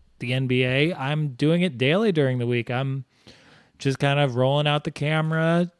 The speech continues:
doing a vlog for every <laughs> N B A bet I make this season. It's fun. It's loose. So if you're around in the early afternoons, come check us out. So we're gonna be down to probably one a week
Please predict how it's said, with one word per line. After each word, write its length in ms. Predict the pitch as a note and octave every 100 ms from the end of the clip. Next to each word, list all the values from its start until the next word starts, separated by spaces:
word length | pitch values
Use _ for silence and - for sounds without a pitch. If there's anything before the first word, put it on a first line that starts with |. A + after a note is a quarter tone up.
| -
doing 440 | D3+ A#2+ C3 D3
a 40 | D3+
vlog 580 | A#2 B2+ C3 C#3 C#3+
for 200 | A#2+ D3 -
every 380 | B2 B2+ D3+ E3
<laughs> 0 |
N 180 | D#3+
B 140 | D#3 D#3+
A 100 | D#3
bet 280 | C3+ C3+ C#3+
I 120 | C#3+
make 260 | C#3+ D3
this 200 | C#3+ D3
season. 320 | - D#3+ D3+ C#3+
It's 220 | B2 -
fun. 400 | - D#3+ E3 D3+
It's 160 | C#3+
loose. 340 | C#3 D3 D#3 D#3
So 220 | - C3
if 160 | C3+ C#3
you're 120 | C3
around 320 | C#3 C#3+ C#3+
in 140 | C#3
the 140 | C3+ C3
early 260 | B2+ C3+
afternoons, 800 | C3+ C3+ - C#3 D3 D#3 D#3+ D#3 - _ _ -
come 200 | D3+ C3
check 260 | D3+ C3+
us 160 | C#3+ C3
out. 300 | C3+ D#3 A3 _ _ _ -
So 180 | E3+
we're 140 | E3 F3
gonna 160 | G3
be 100 | F3+
down 400 | F#3 F#3 F#3 F3+ D3+
to 400 | F3 F3 F3 E3+
probably 280 | F#3+ F#3 D#3
one 240 | D3 E3
a 60 | E3+
week 500 | D#3+ F3 - -